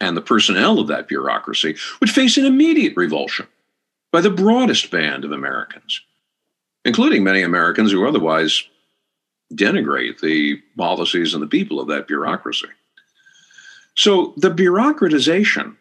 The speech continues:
of American political life means that we all, uh, willingly or otherwise,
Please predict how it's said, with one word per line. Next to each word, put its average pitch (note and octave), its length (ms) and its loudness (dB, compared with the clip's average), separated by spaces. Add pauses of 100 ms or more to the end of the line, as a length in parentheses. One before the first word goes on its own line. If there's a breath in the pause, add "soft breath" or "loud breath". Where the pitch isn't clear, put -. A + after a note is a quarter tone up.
(120)
of A2 140 2
American A2 480 4
political G2+ 420 2
life B2 380 0
means G#3+ 600 2 (100)
that F#3+ 180 0
we G3+ 160 4
all, B3 540 0 (580)
uh, A2+ 240 0
willingly G#3 560 4
or G#3 400 0
otherwise, A3 600 0